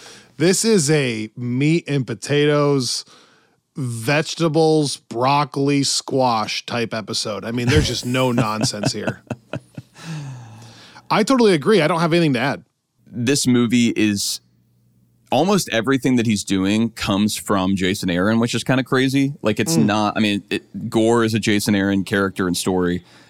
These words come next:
Speaker 2: Jane Foster as Thor is a Jason Aaron character and story. But Jason Aaron is such a kind of, like, like, "I love Vikings" guy. Like,
Speaker 1: Yeah,
Speaker 2: it's very,
Speaker 1: Space
Speaker 2: like,
Speaker 1: Vikings.
Speaker 2: he can be really funny, so I don't wanna take that away from him,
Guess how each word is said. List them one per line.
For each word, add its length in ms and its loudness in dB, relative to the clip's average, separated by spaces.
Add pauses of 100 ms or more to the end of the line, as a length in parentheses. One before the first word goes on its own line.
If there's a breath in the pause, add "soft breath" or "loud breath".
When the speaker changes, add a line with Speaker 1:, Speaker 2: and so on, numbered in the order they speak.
(100 soft breath)
Speaker 2:
Jane 300 0
Foster 360 -2
as 100 -4
Thor 240 0
is 100 -4
a 40 -10
Jason 340 -4
Aaron 220 -2
character 360 -4
and 100 -2
story. 420 -4 (440 loud breath)
But 400 -2 (340)
Jason 400 0
Aaron 260 2
is 160 -2
such 220 -2
a 60 -4
kind 220 -2
of, 100 -4
like, 440 -4 (1000 soft breath)
like, 340 -2 (300)
"I 240 2
love 380 0
Vikings" 800 -6 (100)
guy. 360 -2
Like, 240 0
Speaker 1:
Yeah, 120 2
Speaker 2:
it's 80 -2
very, 440 2
Speaker 1:
Space 80 0
Speaker 2:
like, 220 2
Speaker 1:
Vikings. 580 -10
Speaker 2:
he 160 4
can 180 2
be 180 4
really 260 4
funny, 460 0
so 160 0
I 60 4
don't 120 0
wanna 160 0
take 220 -2
that 120 2
away 200 2
from 180 0
him, 260 -2